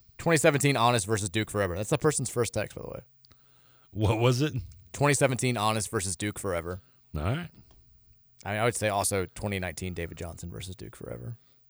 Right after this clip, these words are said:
Speaker 2: Yeah.
Speaker 1: Or that, that was twenty-one, I think.
Speaker 2: I mean, the, uh, the best honest story is me and Nick Coffey not realizing how to pronounce his name when we first signed him live on the air.
Speaker 1: I had gotten a heads up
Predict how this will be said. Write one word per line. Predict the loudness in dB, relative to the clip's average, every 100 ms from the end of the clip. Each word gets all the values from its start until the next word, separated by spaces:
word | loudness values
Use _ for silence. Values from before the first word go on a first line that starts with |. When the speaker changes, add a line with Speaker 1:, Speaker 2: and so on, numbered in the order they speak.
| 0
Speaker 2:
Yeah. | 4 6 8
Speaker 1:
Or |
that, | 6 4
that | 2
was | 2 0
twenty-one, | -4 -4 -4 -6 -10
I |
think. | -14 -18 -20
Speaker 2:
I | _ 0
mean, | 2 4
the, | 6
uh, | 6
the | 4 0
best | 4 2 2
honest | -2 -2
story | -4 -2 0
is | -2 -6 -8
me | -6
and | -6
Nick | -6
Coffey | -2 -2 -2 -8 -12 -12
not | -6 -6 -6
realizing | -6 -6 -6 -6 -10
how |
to | -10
pronounce | -8 -8 -8
his | -8
name | -6 -6 -6
when | -8
we | -8
first | -8 -8
signed | -8 -8
him | -8
live | -8 -8
on | -8 -10
the | -10
air. | -10 -12 _ _ _ _ _ _ 6
Speaker 1:
I | 8 8 6
had | 2
gotten | 4 4 2
a |
heads | 2 2 2
up | 0 0